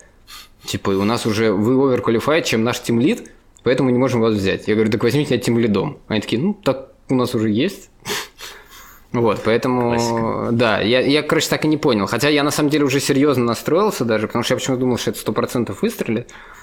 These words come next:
Speaker 1: Вот, но я уже параллельно с этим, типа, с ребятами из академии списался и спросил, типа, есть ли у вас что-нибудь. Они подумали, и вот у них было две идеи.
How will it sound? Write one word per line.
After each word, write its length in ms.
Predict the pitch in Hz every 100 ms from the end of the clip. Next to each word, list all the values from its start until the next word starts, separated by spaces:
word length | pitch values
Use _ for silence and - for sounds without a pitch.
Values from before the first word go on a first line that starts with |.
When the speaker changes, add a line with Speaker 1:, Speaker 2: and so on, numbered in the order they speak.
| -
Speaker 1:
Вот, 340 | 127 120 101 107
но 460 | 131 156 156 151
я 160 | 139 143
уже 300 | 135 151 135
параллельно 640 | 104 - 135 139 151 135
с 120 | 110
этим, 360 | 170 208 160 110
типа, 260 | - 104 104
с 560 | - - - - - - 98 104
ребятами 600 | 107 101 104 95 92 92 98
из 100 | 98
академии 460 | 101 101 101 95
списался 600 | 98 - - 135 185 -
и 120 | 107 107
спросил, 400 | - 107 - 139
типа, 220 | 104 95
есть 260 | 101 120
ли 60 | 98
у 40 |
вас 120 | 101 -
что-нибудь. 260 | - 92
Они 140 | 98 110
подумали, 460 | 104 123 190 123
и 40 | 101
вот 220 | 117 -
у 40 |
них 160 | 104 107
было 260 | 107 101 95
две 400 | - 104 95 98
идеи. 320 | - -